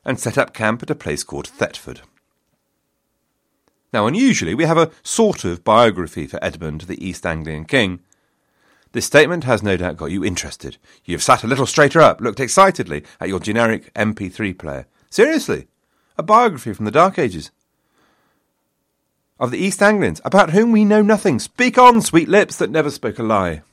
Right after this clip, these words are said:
Well, sorry to disappoint you. It was written a century or more after Edmund's death, apparently on the words of the king's armour-bearer,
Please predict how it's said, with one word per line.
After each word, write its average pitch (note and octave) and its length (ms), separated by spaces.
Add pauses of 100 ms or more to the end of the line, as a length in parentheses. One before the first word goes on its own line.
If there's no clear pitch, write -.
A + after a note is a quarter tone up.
(840)
Well, A#2+ 800
sorry A2 240
to G2+ 80
disappoint D#2+ 480
you. C#2+ 120 (580)
It A#2 100
was A2 200
written A2+ 280
a G#2 60
century A2 520
or E2+ 180
more E2+ 360
after F#2 440
Edmund's C#2+ 360
death, D#3 340 (480)
apparently C#3+ 440
on F#2+ 200
the F#2+ 80
words F2+ 400
of E2+ 120
the F2+ 100
king's F2 380 (160)
armour-bearer, D2 640